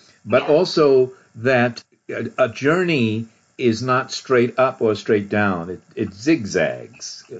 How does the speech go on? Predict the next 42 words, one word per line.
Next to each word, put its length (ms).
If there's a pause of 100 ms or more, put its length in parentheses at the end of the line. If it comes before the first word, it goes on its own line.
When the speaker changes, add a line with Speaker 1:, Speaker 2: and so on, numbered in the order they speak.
Speaker 1:
But 160
I'm, 240
I'm 160
just 220
wondering 500
if 300
before 400
she 180
makes 340
any 200
final, 680 (180)
"Okay, 480
I 160
know 200
who 180
I 140
am, 240
I 120
know 180
what 140
I 100
want, 340
and 120
I'm 100
going 160
to 100
act 300
like 240
it 140
from 160
now 220
on, 220 (200)
or 240
live 400
like 320
it 100
from 160
now 220
on," 280 (600)
does 240
she 720 (480)
try 880